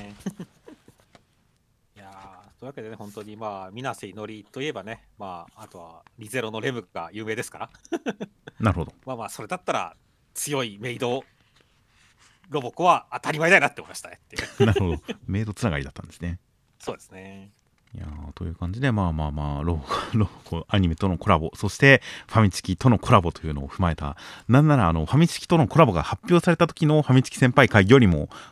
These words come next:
Speaker 2: ファミチキが食べたくなる回でしたからね。
Speaker 1: そうですね。こっちの方が、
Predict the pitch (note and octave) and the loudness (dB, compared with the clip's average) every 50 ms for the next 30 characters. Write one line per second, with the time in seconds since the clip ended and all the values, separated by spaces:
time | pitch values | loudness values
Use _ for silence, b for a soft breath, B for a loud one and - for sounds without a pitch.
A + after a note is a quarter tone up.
0 | B - C3+ B2 B2+ - - - B2 - - G#2+ A#2+ C#3 - A2 E2 D#2 - E2 | B 6 8 8 8 6 6 4 4 4 4 2 2 2 4 2 2 2 2 -2
1 | D#2+ D#2 - - - - - E2+ G#2+ - _ _ _ _ _ _ _ _ _ _ | -2 -4 -6 -12 -12 -10 -10 -10 -10 -10 _ _ _ _ _ _ _ _ _ _
2 | - - - G4+ G4 F4+ G#3 C#3 - - - - F4 - - - G4+ E4+ A#3 C#3+ | -12 -4 -2 0 0 0 0 -2 -4 -8 -6 -6 -6 -4 0 2 2 4 4 2
3 | A#2 G#2 F#2 | 0 -2 -4